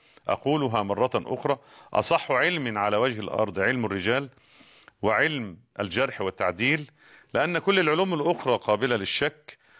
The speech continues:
وقابلة للأخذ والرد، إلا علم الرجال الذي نفخر به على العالم كله.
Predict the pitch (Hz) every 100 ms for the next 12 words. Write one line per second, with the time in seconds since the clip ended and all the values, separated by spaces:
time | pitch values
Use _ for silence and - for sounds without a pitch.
0 | - _ 101 - 160 147 127 113 101 131
1 | 147 110 95 92 131 117 - - 143 139
2 | 123 127 117 _ _ _ - 117 127 113
3 | 101 95 120 104 110 104 107 - 101 90
4 | 90 107 107 95 _ _ _ 98 104 101
5 | 92 113 113 113 113 151 98